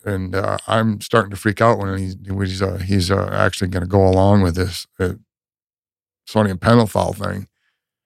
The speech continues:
And three of the National Guard are like,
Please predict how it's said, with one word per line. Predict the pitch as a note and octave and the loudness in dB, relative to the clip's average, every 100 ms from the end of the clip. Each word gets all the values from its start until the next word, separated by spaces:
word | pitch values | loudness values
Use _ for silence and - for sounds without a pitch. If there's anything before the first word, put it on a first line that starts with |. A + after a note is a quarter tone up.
| _ _ _ _ _ _ _ _ _ | _ _ _ _ _ _ _ _ _
And | G#2 G2+ G2 E2+ | 2 4 2 2
three | A#2+ A#2+ | 4 6
of | |
the | A2 | 6
National | G#2 G#2+ G#2+ G2+ | 4 4 4 2
Guard | G2+ A2+ A2+ | 4 4 4
are | G#2+ G2+ | 4 4
like, | G2 F#2+ | 2 0